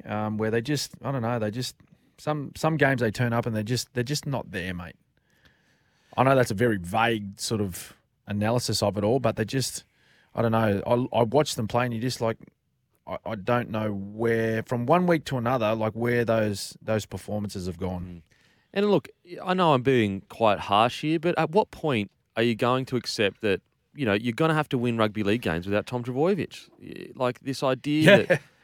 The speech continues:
Speaker 2: like, how many years has it been? Like, he's incredible. I love Tommy. He is so important to the game. He's
Speaker 1: Mm.
Speaker 2: a legend of a bloke. We all, all agree with that. But,
Speaker 1: Mm.
Speaker 2: you know, Manly fans in the Manly club, and I'm not saying they do this internally, but from at least externally, like,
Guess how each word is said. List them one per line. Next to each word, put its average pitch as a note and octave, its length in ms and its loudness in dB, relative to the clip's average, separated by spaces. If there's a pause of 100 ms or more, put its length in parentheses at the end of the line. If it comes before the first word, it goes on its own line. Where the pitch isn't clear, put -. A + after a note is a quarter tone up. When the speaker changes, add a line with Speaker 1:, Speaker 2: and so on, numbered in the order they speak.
(120)
Speaker 2:
like, D3+ 140 2
how F#3+ 160 2
many F#3 160 2
years D#3+ 260 0
has C#3+ 140 -4
it B2 100 -4
been? D#3+ 220 2
Like, C3 180 2
he's D3 280 -2
incredible. D3 840 0
I A2+ 120 -2
love C3 420 0
Tommy. B2 320 -2
He A#2 220 0
is G#2 120 -4
so B2+ 300 2
important B2+ 340 0
to B2 60 -2
the A2 80 0
game. G#2 400 0 (300)
He's A2 200 0
Speaker 1:
Mm. G#2+ 60 0
Speaker 2:
a - 20 4
legend A#2+ 520 2
of A2+ 80 0
a A2 80 2
bloke. G2+ 340 2
We A#2 120 2
all, B2 300 2
all D3 220 2
agree A2 260 0
with B2 80 0
that. F#2 180 0 (280)
But, - 180 -2
Speaker 1:
Mm. G#2+ 260 -8
Speaker 2:
you E3 60 -2
know, C3+ 140 4
Manly D3 300 2
fans C3 340 -2
in B2 100 -2
the A#2 60 -2
Manly A2+ 300 -2
club, A#2+ 340 2
and A2+ 100 2
I'm D3 60 4
not D#3 120 2
saying G#2 200 2
they F#2 100 2
do G2+ 120 -2
this G2 120 -6
internally, A#2+ 380 -4
but G2 120 -4
from - 200 -10
at B2+ 160 -6
least F3+ 200 -2
externally, A#2 540 -2
like, G#2+ 160 4